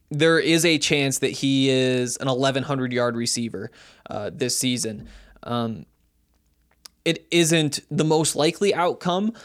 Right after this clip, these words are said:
but with where his game is at and the opportunities he'll be given, uh, I think that's very much on the table. So with K D, when you look at him and his fit in this offense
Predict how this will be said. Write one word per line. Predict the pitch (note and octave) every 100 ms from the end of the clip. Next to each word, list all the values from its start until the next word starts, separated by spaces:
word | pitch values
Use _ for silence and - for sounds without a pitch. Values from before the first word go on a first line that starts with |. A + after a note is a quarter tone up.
| - -
but | C#3 D#3+ D3+ D3 -
with | D3+ D#3+
where | C3+ D#3 G3+
his | G3+ G#3+ E3
game | C#3 C#3+ D3+ D#3+
is | - C#3+ - _ -
at | G3+ D#3 B2+ - C#3
and | C#3+
the | C#3+
opportunities | C#3+ D#3+ E3+ - F3+ G3+ F3 D#3+
he'll | - D#3
be | C#3+
given, | C3 C3 B2+ B2 A#2+ - - - _ -
uh, | A#2+ C3+
I | A#2+
think | C#3 E3
that's | E3 -
very | D3+
much | C#3+ C3+
on | B2+ A#2
the |
table. | G#2+ - C2+ C2+ - - - _ _ -
So | - F#3
with | F3
K | - A3+ B3+
D, | G#3+ F3+ E3+ D#3+ -
when | C#3+ D#3 D#3+
you | D#3
look | D3+ F#3 F#3+
at | G#3
him | - D#3 D3
and | C3
his | D#3 D#3 -
fit | D#3 -
in | C#3
this | B2+ -
offense | A#2 A#2 A#2 A#2 A2